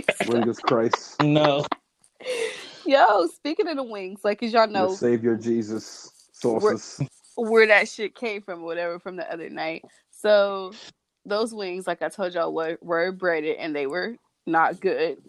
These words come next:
Speaker 3: you know, so I ate them like a f-, five-year-old would. But have y'all ever heard of this place called Wing Snob up north?
Speaker 1: I've heard of
Speaker 2: I
Speaker 1: it.
Speaker 2: heard of it. I've seen ads on Facebook.
Speaker 3: I have never heard of it, but we have to go check that out.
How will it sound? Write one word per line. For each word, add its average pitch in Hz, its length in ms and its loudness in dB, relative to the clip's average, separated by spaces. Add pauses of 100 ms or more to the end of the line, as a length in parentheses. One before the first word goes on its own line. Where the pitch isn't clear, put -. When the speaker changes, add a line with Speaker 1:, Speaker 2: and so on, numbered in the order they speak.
Speaker 3:
you 180 120 -4
know, 151 200 -2
so - 180 -2
I 156 120 4
ate 156 180 -4
them 165 120 -4
like 170 200 -4
a 180 40 -8 (140)
f-, 175 80 4 (180)
five-year-old 156 580 4
would. 170 300 -6 (680)
But 196 240 4 (140)
have 220 220 0
y'all 247 200 4
ever 247 260 4
heard 262 200 -2
of 247 60 -10
this 269 160 -6
place 277 260 -4
called 226 360 0
Wing 220 260 -2
Snob 311 520 -2
up - 120 -2
north? 240 340 -8 (1080)
Speaker 1:
I've 135 160 0
heard 120 200 6
of 107 80 2
Speaker 2:
I 220 100 8
Speaker 1:
it. - 60 6
Speaker 2:
heard 202 240 6
of 143 160 2
it. 143 160 0
I've 180 160 4
seen 175 180 -4
ads 147 300 6
on 123 140 2
Facebook. 127 600 0
Speaker 3:
I 302 220 -4
have 349 180 -2
never 294 600 0
heard 277 360 -4
of 262 200 0
it, 240 120 -2
but 226 320 -2
we 285 160 0
have 269 260 4
to - 80 -4
go 247 160 2
check 254 280 -2
that 247 140 0
out. - 320 0